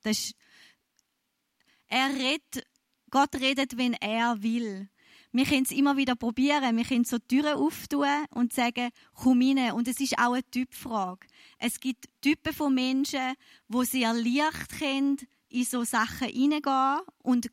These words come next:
Jesus leicht begegnen, weil sie so gemacht worden sind.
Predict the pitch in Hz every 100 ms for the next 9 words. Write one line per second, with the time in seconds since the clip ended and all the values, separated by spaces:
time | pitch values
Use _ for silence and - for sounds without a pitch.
0 | - 214 269 254 247 233 233 254 294 311
1 | - - 247 247 269 294 277 254 247 247
2 | 240 233 - 220 - - - 262 269 285
3 | 277 285 330